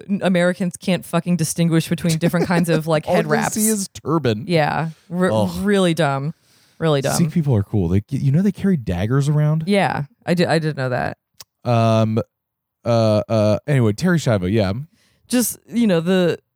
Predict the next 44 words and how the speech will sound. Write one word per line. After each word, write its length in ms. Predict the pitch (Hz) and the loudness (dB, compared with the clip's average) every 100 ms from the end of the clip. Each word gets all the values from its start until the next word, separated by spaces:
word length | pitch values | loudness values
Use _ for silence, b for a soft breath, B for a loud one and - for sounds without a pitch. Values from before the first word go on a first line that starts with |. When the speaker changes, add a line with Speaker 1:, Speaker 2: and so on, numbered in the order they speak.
| - | -6
Speaker 1:
uh, 100 | 147 185 - - | -4 -4 -10 -8
the, 320 | 190 196 202 | -4 -2 -2
the 160 | 196 226 | 0 0
other 140 | 220 | 0
thing 120 | 220 240 | 0 2
about 160 | 208 | 2
the 100 | 190 | -2
case 280 | 170 185 185 | -2 -2 0
is 120 | 180 | -4
that 240 | 175 156 - | 0 0 0
it 120 | 180 | -4
changed, 480 | - 208 190 190 175 | -2 0 2 0 -2
that 160 | 175 - | -4 -2
it 160 | 170 - - | -4 -6 -12
changed 300 | - 202 180 | -2 0 0
no 160 | 180 185 | 0 0
legal 460 | 214 233 220 220 220 | 0 -2 0 0 0
precedents. 580 | 196 170 180 170 180 | 0 0 0 0 0
It 140 | - 170 | -2 -2
did 140 | 180 | 0
not 200 | 180 175 | 0 -2
break 240 | 170 175 190 | 0 0 0
any 160 | 175 175 | 0 0
new 180 | 170 | 0
legal 320 | 196 180 185 196 | 0 0 0 0
ground. 380 | - 180 160 | 0 0 2
Speaker 2:
Yes. 340 | 143 113 - - | 2 0 -4 -4
Speaker 1:
It 100 | 202 | 0
was 220 | 202 208 | 0 0
found 380 | - 202 269 262 | 0 2 2 2
to, 260 | - 214 165 | 0 0 0
the, 200 | 190 220 | 0 0
the 180 | 208 | 0
law 280 | 202 202 233 | 2 2 2
was 200 | 277 247 | 0 -2
found 240 | - 214 240 | -2 -2 0
to 80 | |
work 260 | 214 202 202 | 0 0 -2
exactly 480 | 202 180 196 226 233 | -4 -2 0 0 0
as 140 | 202 220 | 0 0
it 40 | |
was 220 | 202 214 | -2 -2
supposed 400 | 214 - 196 - | -4 -2 0 0
to, 260 | 143 131 | -2 0